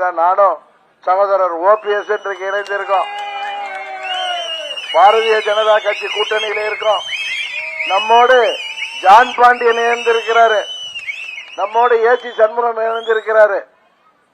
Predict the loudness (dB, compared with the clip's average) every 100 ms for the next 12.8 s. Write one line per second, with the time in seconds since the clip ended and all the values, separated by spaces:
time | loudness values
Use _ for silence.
0 | _ -6 -2 2 4 6 4 0 -8 _
1 | _ _ _ -16 -12 -6 0 0 2 2
2 | 4 2 0 0 2 2 -2 0 2 2
3 | 0 _ _ _ _ _ _ _ _ _
4 | _ -16 -14 -10 -6 -4 -6 -8 -8 -12
5 | -18 _ _ -20 -20 -20 _ _ -6 -2
6 | 0 -2 2 2 2 -2 -4 -6 -2 -2
7 | -2 -8 -20 -20 _ _ -20 -20 -20 -20
8 | -6 0 4 6 6 4 -4 _ -6 -4
9 | -4 -4 -6 -6 0 2 4 4 4 0
10 | -2 -4 -4 -6 -8 -6 -6 -6 -8 -10
11 | -10 _ _ _ _ 0 4 6 6 4
12 | 4 2 0 -2 -4 2 2